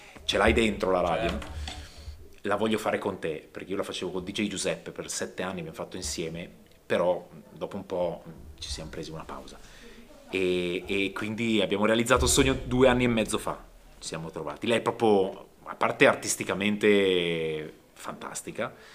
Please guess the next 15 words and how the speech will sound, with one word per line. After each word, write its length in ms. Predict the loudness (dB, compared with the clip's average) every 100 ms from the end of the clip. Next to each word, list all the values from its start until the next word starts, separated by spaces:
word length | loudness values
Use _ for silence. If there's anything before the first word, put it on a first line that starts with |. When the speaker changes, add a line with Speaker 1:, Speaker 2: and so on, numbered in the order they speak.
| -20 -20 -18 4
Speaker 1:
ma 140 | 8
è 40 | 8
proprio 240 | 8 10
un'amica, 600 | 8 8 4 4 2 -2
è 120 | -8 -6
proprio 240 | -4 -2
un'amica, 540 | -2 -2 -4 -4 -6
è 320 | -6 -6 -6 -8
Speaker 2:
È 40 |
fantastico 520 | -10 -10 -12 -12 -12
lavorare 260 | -12 -8 -4
Speaker 1:
sì, 160 | -4
Speaker 2:
così, 300 | -4 -6 -12 -14
credo. 140 | -14
Speaker 1:
sì. 140 | -14